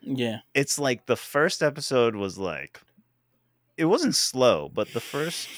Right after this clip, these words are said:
Speaker 2: two episodes were kinda, you know, they were plotting, methodical, setting everything up, and then it, it felt like the last, you know, the last two, they just, just sorta had to rush to the conclusion.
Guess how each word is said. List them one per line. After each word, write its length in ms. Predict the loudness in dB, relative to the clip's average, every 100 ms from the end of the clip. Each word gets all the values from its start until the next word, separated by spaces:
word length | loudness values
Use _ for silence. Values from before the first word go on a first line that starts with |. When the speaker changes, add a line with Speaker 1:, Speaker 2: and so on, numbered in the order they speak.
| -18 -18 -20 -20 -12
Speaker 2:
two 240 | -2 0
episodes 500 | 0 -2 -6 -4 -6
were 60 | -10
kinda, 500 | -6 -4 -2 -2 -4
you 80 | -4
know, 240 | -2 -2 -2
they 80 |
were 120 | -4 -6
plotting, 680 | -4 -2 0 0 -4 -8 -18 _ _ _ -14
methodical, 720 | -8 -2 0 0 -2 -6 -8
setting 360 | -4 -4 -2 -2
everything 380 | -4 -6 -6 -2
up, 260 | -2 -4
and 120 | -8 -8
then 240 | -8 -12 _ _ _ _ -14
it, 280 | -10 -8 -8
it 160 | -12 -4
felt 280 | -2 0
like 260 | 0 -2 -4 -6
the 100 | -2
last, 720 | 0 0 -2 -6 -14 -18 -20 _ _ _ _ _
you 100 | -6
know, 140 | -2 -2
the 100 | -2
last 420 | 0 0 -2 -6
two, 120 | -6
they 160 | -4 -4
just, 240 | -6 -8
just 340 | -6 -6 -6 -6
sorta 220 | -2 0
had 160 | -2 -4
to 80 | -6
rush 340 | -2 -2 -4
to 80 | -10
the 140 | -10 -10
conclusion. 680 | -10 -8 -8 -8 -10 -16